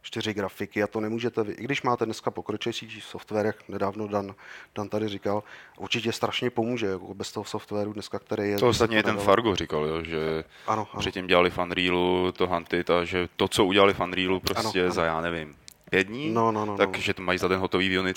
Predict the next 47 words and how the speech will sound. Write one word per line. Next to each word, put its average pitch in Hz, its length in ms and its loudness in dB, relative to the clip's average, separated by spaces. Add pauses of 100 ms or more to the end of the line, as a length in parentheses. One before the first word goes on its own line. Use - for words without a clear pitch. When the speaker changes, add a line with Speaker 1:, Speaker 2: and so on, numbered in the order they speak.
Speaker 1:
Přesně 67 160 0
Speaker 2:
jo, 78 60 -2
že 92 80 -4
Speaker 1:
tak. 90 80 -6
Speaker 2:
to 87 80 -4
je 82 120 0
jakoby 80 300 -8
připravený. - 340 -8
Speaker 1:
Strašně 120 260 -2
to 147 80 0
pomůže, 135 380 0
jakoby 110 280 0
ten 117 160 -2
software 107 400 -4
už 101 100 -8
dneska, 101 320 -6
jo. 92 180 -6 (1000)
Ale 127 200 8
je 117 80 4
to, 135 140 4
je 113 120 2
to, 127 120 4
je 113 100 4
to 123 120 -2
náročný 104 420 -2
časově 101 420 -6
prostě, 98 320 -10
jako, 98 320 -10 (440)
to - 100 -12
se 113 160 0
ne-, 104 200 -2
když 110 300 -6
byste 117 280 -12
chtěli 123 160 -6
udělat 120 160 4
indie 101 220 -4
hru, 107 100 -6
tak, - 120 -12 (320)
nebo 107 280 -4 (140)
můj, 127 280 -2 (180)
samozřejmě 120 540 2
záleží, 101 240 2
jakou 101 200 -6
hru 104 100 -8
si - 120 -4
navrhnete, 101 500 -4
to, 95 240 -10